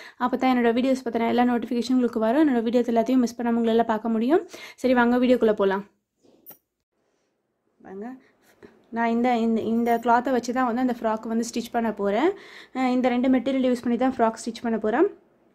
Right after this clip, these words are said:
ஃபர்ஸ்ட் வந்து பாத்தீங்கன்னா, இதை நான் பாடிக்கு யூஸ் பண்ண போறேன். And இது வந்து பாத்தீங்கன்னா, ஃப்ராக்கோட கீழே ஸ்கர்ட் பார்ட்டுக்கு யூஸ் பண்ண போறேன். ஃபர்ஸ்ட் வந்து பாத்தீங்கன்னா, இந்த பாடியை வந்து நம்ம மெஷர் பண்ணிக்கலாம். பாடி சைஸ் பாருங்க, கிளாத்தை இந்த மாதிரி நாலா ஃபோல்ட் பண்ணி வச்சுக்கோங்க.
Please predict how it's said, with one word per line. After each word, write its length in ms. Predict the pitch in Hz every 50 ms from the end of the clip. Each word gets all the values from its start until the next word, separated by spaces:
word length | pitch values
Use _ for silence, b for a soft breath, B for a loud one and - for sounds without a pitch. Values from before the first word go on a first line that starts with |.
| _ _ _ _ _ -
ஃபர்ஸ்ட் 360 | - - - 269 285 285 -
வந்து 160 | 294 262 262 254
பாத்தீங்கன்னா, 320 | 262 254 247 233 254 285
இதை 100 | 294 269
நான் 180 | 240 220 208 208
பாடிக்கு 320 | 214 220 226 240 240 247
யூஸ் 140 | 233 226 -
பண்ண 160 | 240 220 233
போறேன். 220 | 208 285 277 302 285
And 120 | 262 240
இது 120 | 226 208 220
வந்து 180 | 233 233 247
பாத்தீங்கன்னா, 360 | 254 240 214 214 214 233 269
ஃப்ராக்கோட 440 | 262 - 240 220 220 220 233 220 240 240
கீழே 200 | - 240 226 220
ஸ்கர்ட் 320 | - - - 240 226 -
பார்ட்டுக்கு 340 | - 220 220 220 - - 220
யூஸ் 140 | 220 226 -
பண்ண 140 | 220 208 202
போறேன். 300 | 208 208 214 262 320 415 - B B B B B B
ஃபர்ஸ்ட் 300 | B - 285 302 302 -
வந்து 140 | 277 277 277
பாத்தீங்கன்னா, 340 | 262 262 262 226 247 311 415 453 - B B B B
இந்த 160 | 254 254 247
பாடியை 280 | 220 233 233 233 254 262
வந்து 200 | 247 226 240 262
நம்ம 180 | 262 247 226 220
மெஷர் 280 | 214 208 214 240 226
பண்ணிக்கலாம். 420 | 226 220 214 202 214 214 240 339 415 - - _ _ _ _ _ _ _ _ _ _ _ _ _ _ _ _ _ _ _ _ _ _ _ _ _ _ _ -
பாடி 220 | 220 214 214 202 196
சைஸ் 180 | 240 240 214
பாருங்க, 220 | 220 214 214 214 208
கிளாத்தை 380 | 226 226 220 240 240 262 254
இந்த 140 | 233 226 214
மாதிரி 280 | 214 214 214 220 277 330 381 - - - b b b b b b b b -
நாலா 320 | 226 220 220 220 226 233 240
ஃபோல்ட் 340 | 233 - 233 233 233 233 233
பண்ணி 180 | 226 220 220 208
வச்சுக்கோங்க. 460 | 208 208 - - 202 202 208 226